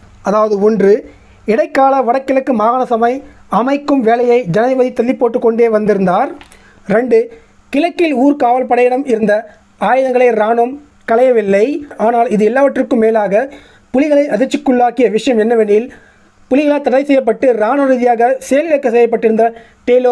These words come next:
புளோட், இ பி ஆர் எல் எஃப் போன்ற ஆயுத அமைப்பை சேர்ந்த உறுப்பினர்கள் பலர் இந்தியாவில் புதிதாக பயிற்சி பெற்று புதிய ஆயுதங்களோடு ஈழம் வர ஆரம்பித்திருந்தனர். அதாவது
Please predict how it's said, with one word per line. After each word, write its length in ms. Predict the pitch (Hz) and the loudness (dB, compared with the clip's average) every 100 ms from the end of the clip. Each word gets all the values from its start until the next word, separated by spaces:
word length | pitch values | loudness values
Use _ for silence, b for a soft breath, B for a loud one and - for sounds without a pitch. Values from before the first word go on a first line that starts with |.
| 240 | 0
புளோட், 320 | 247 240 254 - - | 2 2 0 -4 -2
இ 20 | 247 | 0
பி 60 | 277 | 0
ஆர் 60 | 226 | 2
எல் 80 | 233 | 0
எஃப் 120 | 226 - - | -2 -10 -2
போன்ற 220 | 220 208 208 220 B B B _ - 196 | 0 0 -2 -6 B B B _ -4 0
ஆயுத 160 | 269 285 | 0 0
அமைப்பை 300 | 233 240 240 240 | 0 0 -2 -2
சேர்ந்த 260 | 240 220 202 196 | 0 0 0 0
உறுப்பினர்கள் 500 | 185 277 294 233 220 226 | 0 0 0 0 0 0
பலர் 280 | 226 208 202 - B B B 214 | 0 0 -2 -4 B B B 2
இந்தியாவில் 360 | 285 294 277 277 | 2 2 -2 0
புதிதாக 360 | 254 269 254 254 | 0 2 0 0
பயிற்சி 260 | 240 247 262 | 0 0 0
பெற்று 240 | 240 - 240 202 | -2 0 0 0
புதிய 260 | 262 277 285 202 | 2 2 0 0
ஆயுதங்களோடு 580 | 233 254 247 233 220 220 269 - b b b _ 196 | 0 0 0 2 2 2 0 -6 b b b _ -2
ஈழம் 220 | 254 302 254 | 0 2 2
வர 80 | 240 214 | 2 2
ஆரம்பித்திருந்தனர். 760 | 226 214 - 202 196 180 233 302 - b b b - | 0 -2 -2 -2 0 2 0 -2 -16 b b b -2
அதாவது 280 | 214 247 | 2 2